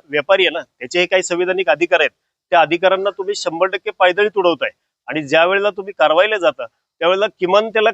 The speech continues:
कशामध्ये तुम्ही कारवाईला आला हेही सांगू शकत नाही, म्हणजे एवढा तुमचा तपासाचा कुठला भाग आहे हे आम्हाला कळायला मार्ग नाही. आता आम्ही त्यांना अर्ज करू करू मागतोय, अर्ज दिले तर ते अर्ज स्वीकारायचे नाहीत, त्याची कुठली माहिती द्यायची नाही, अशा प्रकारे तपास केल्यानंतर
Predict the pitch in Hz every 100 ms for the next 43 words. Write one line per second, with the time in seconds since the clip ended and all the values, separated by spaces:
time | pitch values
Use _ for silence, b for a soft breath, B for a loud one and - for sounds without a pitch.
0 | - 165 214 220 220 220 220 208 202 208
1 | 196 190 160 139 196 220 208 196 196 175
2 | 185 160 143 _ _ _ 156 165 - 160
3 | 156 185 208 214 208 202 190 190 190 -
4 | 175 185 156 143 110 95 _ 185 180 180
5 | 175 165 156 151 135 117 107 _ _ _
6 | 131 160 175 180 185 160 156 185 185 185
7 | 185 190 185 151 - 165 165 135 143 170
8 | 160 170 180 170 165 143 160 165 156 139
9 | 156 151 151 147 - _ _ _ 147 160
10 | 151 151 165 143 131 185 165 156 147 143
11 | 143 _ _ - 139 - 202 202 214 202
12 | 185 202 - 202 196 196